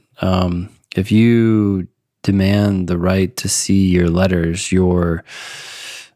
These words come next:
um, sending the message to your letter writer that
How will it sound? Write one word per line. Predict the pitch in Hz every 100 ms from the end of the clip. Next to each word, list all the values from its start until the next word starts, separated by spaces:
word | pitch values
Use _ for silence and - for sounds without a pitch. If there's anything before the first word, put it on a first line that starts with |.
| _
um, | - 107 101 98 95 95 95
sending | - - 113 107 101
the | 95
message | 95 110 - 101 90
to | - 113
your | 104 95 90 90 - _ _ _ _ _ -
letter | 107 107 101
writer | 87 92 107 87 90 - -
that | - 95 95 90 87 - - - -